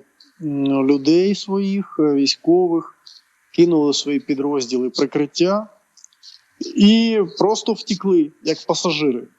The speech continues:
Ну, звичайно, таку армію дуже важко спіймати в котел, тому що вона фактично, побачивши загрозу повного оточення, е, вони просто кинули взагалі все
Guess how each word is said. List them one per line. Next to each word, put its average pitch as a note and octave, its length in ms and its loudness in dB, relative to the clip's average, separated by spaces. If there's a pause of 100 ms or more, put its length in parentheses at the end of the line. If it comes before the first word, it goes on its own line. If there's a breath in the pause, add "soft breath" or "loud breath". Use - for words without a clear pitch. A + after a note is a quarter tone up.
(200)
Ну, E3 60 0
звичайно, F#3 480 0
таку F3 300 -2
армію F#3 340 -4
дуже E3+ 280 -6
важко F3 400 -4
спіймати E3+ 540 -2
в D3+ 60 -10
котел, A#3 460 -4
тому F3 220 -2
що D#3+ 160 -4
вона F3+ 320 -2
фактично, F3 680 -4 (500)
побачивши D#3 960 0
загрозу D#3 720 -2
повного C#3+ 500 -2
оточення, G3+ 600 -2
е, F#3 80 -6 (1300 soft breath)
вони E3 300 2
просто F#3 380 -2
кинули E3+ 460 2
взагалі D#3+ 520 -4
все G#3 460 -4